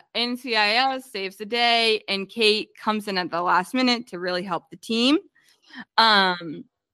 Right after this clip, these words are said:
Kate is, like, walking to her car in the parking lot at night, uh, to go home, and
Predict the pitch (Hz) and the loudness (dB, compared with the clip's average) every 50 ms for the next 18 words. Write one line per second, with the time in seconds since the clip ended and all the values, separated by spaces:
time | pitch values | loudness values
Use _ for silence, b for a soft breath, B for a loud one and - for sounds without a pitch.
0 | _ _ _ _ _ _ _ _ _ - - 240 208 220 - - 220 202 208 196 | _ _ _ _ _ _ _ _ _ -4 0 2 2 2 2 -2 -4 -4 -6 -8
1 | 180 160 175 180 180 180 185 - 214 202 190 - 214 196 196 185 - - 185 175 | -8 -6 -2 -2 0 0 -2 -4 -8 -8 -6 -4 -2 -2 -2 -4 -2 0 2 2
2 | 175 180 180 180 180 180 - - 202 202 208 208 202 196 190 180 175 - - 143 | 2 2 0 -2 -6 -4 -2 -2 -2 -2 -4 -4 0 2 2 2 2 0 -2 -6
3 | - - 214 240 262 269 269 277 269 - _ _ b b b b b b _ _ | -6 -2 0 2 2 2 2 0 -4 -6 _ _ b b b b b b _ _
4 | _ _ - 185 180 180 175 175 - - 202 190 190 220 247 254 254 254 254 254 | _ _ 4 6 6 6 4 0 -2 -2 0 0 4 6 6 8 8 8 6 4
5 | 254 247 - _ _ - 185 190 185 180 180 180 180 180 180 185 180 - - | 2 -2 -4 _ _ -2 0 0 2 2 2 0 0 -2 -4 -6 -8 -10 -16